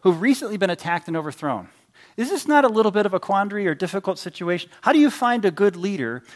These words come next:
who can go between Babylon and his people who are still somewhat rebellious but conquered? Uh,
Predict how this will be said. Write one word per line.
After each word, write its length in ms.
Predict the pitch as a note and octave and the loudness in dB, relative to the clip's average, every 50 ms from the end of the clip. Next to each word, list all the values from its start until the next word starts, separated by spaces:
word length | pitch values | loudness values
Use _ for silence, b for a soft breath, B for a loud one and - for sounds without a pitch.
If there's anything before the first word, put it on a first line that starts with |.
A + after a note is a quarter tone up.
| B B B | B B B
who 80 | B G3+ | B -4
can 160 | E3 G3+ G#3+ | -4 -2 2
go 100 | G3+ G#3 | 2 2
between 800 | E3+ D3 D#3 D3 - - - G#3 B3+ C#4+ D4 C#4+ D4 D4 C#4+ A#3+ - _ - | 2 2 -2 -4 -6 -8 -4 0 2 4 6 6 6 4 4 2 0 _ 2
Babylon 720 | A3 G#3+ A3 A3 G#3 G3 F3 E3 D#3+ E3 E3 E3+ F3 D#3+ B B B B | 4 6 6 6 4 4 2 2 4 4 4 2 0 -2 B B B B
and 320 | G3 A3 A#3+ B3 C4 A#3+ | -2 2 2 4 4 2
his 200 | G#3 C4 G#3 - | 0 -2 -4 -6
people 580 | - G#3+ A3 G#3 G#3+ F3 E3+ E3+ F3+ F#3 F3+ b b b b | -6 -6 -6 -4 -2 0 0 2 2 0 -4 b b b b
who 140 | - F#3 F#3+ | 4 6 6
are 140 | F#3 F#3 | 6 6
still 720 | E3 - - - - - - - A#3 A#3+ A#3+ A#3+ B3 A#3+ - B B B | 4 -2 -8 -12 -12 -12 -4 2 6 8 8 8 8 6 2 B B B
somewhat 600 | - - A3+ G#3+ G#3+ G#3+ G#3 G3+ G3+ F#3 - - | -4 0 0 0 2 6 6 6 6 6 4 2
rebellious 800 | F3+ F#3 D#3+ G3 G3 G3 G3 F#3+ D3+ C#3 C#3+ E3+ E3 - - - | 0 2 4 6 6 8 6 6 4 2 -2 -2 -4 -6 -12 -6
but 260 | - E3+ E3+ - - | -2 0 0 0 0
conquered? 640 | - F#3+ G3 G3 F#3+ - B2 A#2+ B2 D3 E3 E3 - _ _ _ _ _ _ _ _ _ _ _ _ _ - | 0 0 0 0 0 -4 -6 -6 -6 -6 -8 -10 -16 _ _ _ _ _ _ _ _ _ _ _ _ _ -8
Uh, 240 | B2+ C3 C3+ C3+ | -4 -2 -2 -2